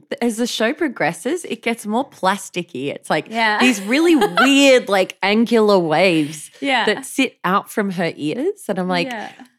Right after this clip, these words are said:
Speaker 1: "Why are you doing her hair like that?"
Speaker 2: <laughs>
Speaker 1: It was really offensive to me. I was like, "Brush that out, bitch. Like, come
Speaker 2: Brush
Speaker 1: on.
Speaker 2: it out.
Speaker 1: Brush
Speaker 2: Exactly.
Speaker 1: it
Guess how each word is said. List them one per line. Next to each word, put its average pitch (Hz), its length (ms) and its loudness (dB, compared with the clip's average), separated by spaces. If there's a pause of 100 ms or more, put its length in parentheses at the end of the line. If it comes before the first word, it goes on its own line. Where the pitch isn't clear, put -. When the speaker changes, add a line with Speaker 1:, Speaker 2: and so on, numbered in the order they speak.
Speaker 1:
"Why 254 160 4
are 330 40 4 (220)
you 427 120 2
doing 349 340 4
her 302 200 4
hair 269 200 2
like 214 280 0
that?" 906 340 2
Speaker 2:
<laughs> - 80 0 (280)
Speaker 1:
It 262 120 0
was 370 180 2
really 277 320 4
offensive 240 440 0
to 214 100 -10
me. 196 100 0
I 175 60 2
was 175 120 -2
like, 185 220 -4
"Brush 277 300 -4
that 480 260 0
out, 254 540 0
bitch. 330 480 -2
Like, 220 260 0
come 370 160 -10
Speaker 2:
Brush 214 460 0
Speaker 1:
on. 254 60 -2
Speaker 2:
it 220 60 -4
out. 160 380 0
Speaker 1:
Brush 302 140 0
Speaker 2:
Exactly. 247 480 2
Speaker 1:
it 339 80 0